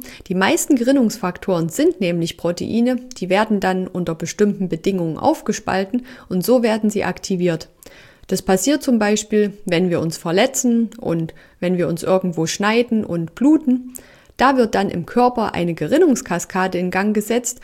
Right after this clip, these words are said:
und am Ende wird dann die Wunde mit einem Pfropfen verschlossen. Ansonsten sind Proteine auch noch beteiligt an der Immunfunktion,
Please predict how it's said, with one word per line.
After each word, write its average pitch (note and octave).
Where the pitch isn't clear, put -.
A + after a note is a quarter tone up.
und F#3+
am D#3+
Ende C#4+
wird G3
dann F#3+
die E3+
Wunde A#3+
mit F#3+
einem F#3
Pfropfen F3
verschlossen. D#3
Ansonsten B3+
sind A3
Proteine A3+
auch F3+
noch F#3+
beteiligt F3+
an F3
der E3
Immunfunktion, A#3